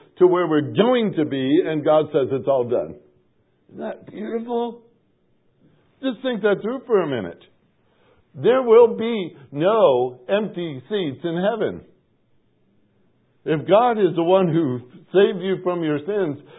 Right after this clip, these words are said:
and you say, "Oh, I don't know if I'm gonna make it through," it's God's work. He raises you up. He seats you in the heavenlies. And here's His purpose. You ready? Verse number seven. His purpose is so that in the ages to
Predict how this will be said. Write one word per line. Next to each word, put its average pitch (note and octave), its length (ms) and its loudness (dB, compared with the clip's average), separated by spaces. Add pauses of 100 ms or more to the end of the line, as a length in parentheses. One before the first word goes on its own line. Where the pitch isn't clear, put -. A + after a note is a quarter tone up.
(140)
and C#3+ 160 -6
you F3+ 120 -2
say, F3 220 -10
"Oh, G#2 160 -2
I B2 120 2
don't C#3 160 -2
know C3+ 120 -2
if C3 100 -4
I'm C3+ 140 -2
gonna C3+ 160 -6
make C#3 220 -4
it C3 120 -14
through," G#2 380 -4 (1120)
it's D#3 220 -10
God's D#3 420 -8
work. A2 340 -4 (1200)
He G#3 360 -2
raises D3 540 -2
you B2+ 220 0
up. F#2 200 -2 (140)
He G#3+ 300 -2 (100)
seats F3 260 -4
you E3 180 0
in C#3+ 60 0
the C3+ 140 -2
heavenlies. C3 420 -2 (280)
And C#3+ 200 -2
here's G3+ 240 2
His F3+ 240 2
purpose. G3 460 -2
You B2+ 120 -4
ready? F#3+ 340 -2 (180)
Verse F3+ 280 4
number E3 300 -4
seven. E3 380 0 (360)
His D#3 160 0 (120)
purpose A3+ 480 4
is B2 220 2 (360)
so G3+ 200 6
that F#3 300 6
in A#3+ 220 0
the G#3+ 160 -6
ages G#3 720 0
to F#3+ 120 -6